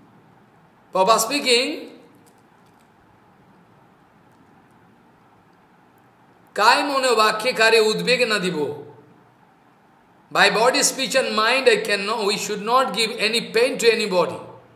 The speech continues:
put pressure on anybody. Bhaktivinoda Prabhupada speaking, "By the help of this sloka, undue advantage we can take,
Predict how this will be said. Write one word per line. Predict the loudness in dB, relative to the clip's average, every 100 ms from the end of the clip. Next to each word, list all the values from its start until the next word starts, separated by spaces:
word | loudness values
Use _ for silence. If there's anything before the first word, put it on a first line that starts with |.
| _ _ _ _ _ _ -6
put | -4 0
pressure | 2 4 2
on | 2 2
anybody. | 0 0 -2 -4 -14 -20 -20 _ _ _ _ _
Bhaktivinoda | -6 -4 -4 0 0 0
Prabhupada | 2 4 4
speaking, | 2 -2 -2 -2 -2 -8 -16 -20 -20 _ _ _ _ _ _ _ _ _ _ _ _ _ _ _
"By | 0 2 4
the | 4 4
help | 4 4 4
of | 0 -2
this | 0 0 0
sloka, | 2 2 6 6 6 2 -4
undue | -6 -4 2 2
advantage | 2 2 0 0 -2 -2
we | -2
can | 0 -2 0
take, | 2 2 -4